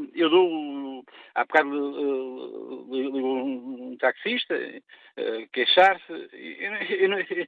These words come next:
eu não tenho pena nenhuma. Eu, eu tenho uma amiga minha que, que adquiriu um, um táxi há uns meses atrás, um táxi elétrico, e ela está feliz da vida neste momento.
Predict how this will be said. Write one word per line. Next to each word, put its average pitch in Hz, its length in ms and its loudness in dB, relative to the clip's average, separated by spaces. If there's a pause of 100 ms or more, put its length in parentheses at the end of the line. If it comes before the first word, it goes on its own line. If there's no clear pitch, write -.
(260)
eu 175 80 2
não 190 60 4
tenho 185 180 -4
pena 196 200 0
nenhuma. 185 220 0 (260)
Eu, - 140 -10 (140)
eu 160 100 -6
tenho 165 160 -4
uma 165 80 6
amiga 160 260 2
minha 156 280 0
que, 120 560 -4 (880)
que 143 100 0
adquiriu 139 460 4
um, 113 540 -6
um - 100 -10
táxi 135 440 4
há 135 80 -2
uns 117 200 -6
meses 123 420 -2
atrás, 101 480 -2
um 104 100 -12 (140)
táxi - 300 -4
elétrico, 104 500 -4 (720)
e - 140 0
ela 175 200 6
está 190 260 2
feliz 202 200 -4
da 202 80 6
vida 196 300 4
neste 202 240 -4
momento. 208 300 -4